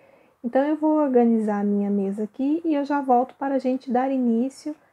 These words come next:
a mais esta videoaula de barradinho em crochê. Vamos iniciar o nosso barrado em crochê.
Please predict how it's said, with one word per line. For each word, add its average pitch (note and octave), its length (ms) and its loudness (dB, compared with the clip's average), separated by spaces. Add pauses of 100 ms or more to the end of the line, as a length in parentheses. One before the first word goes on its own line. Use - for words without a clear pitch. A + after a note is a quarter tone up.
(160)
a B3 100 -4
mais B3 360 0
esta C4+ 460 -2 (720)
videoaula A3+ 720 4
de A3+ 140 -2
barradinho A#3 800 -2
em C4 120 0
crochê. C4+ 640 -8 (1080)
Vamos G#3+ 440 2
iniciar C4 640 4
o C4 60 4
nosso A#3 420 4
barrado G#3 460 2
em G#3+ 100 2
crochê. B3 640 0